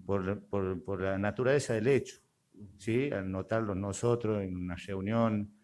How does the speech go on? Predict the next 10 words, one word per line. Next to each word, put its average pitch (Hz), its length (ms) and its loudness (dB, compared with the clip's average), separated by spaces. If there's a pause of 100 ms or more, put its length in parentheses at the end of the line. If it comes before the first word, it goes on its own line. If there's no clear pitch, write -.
(420)
o 95 460 2
ver 98 200 2
lo 98 100 0
que 95 100 -8
circulaban, 98 800 0 (540)
eh, 90 420 -2
fuera 101 320 2
del 87 380 -2
horario 92 400 0
establecido. 95 840 -4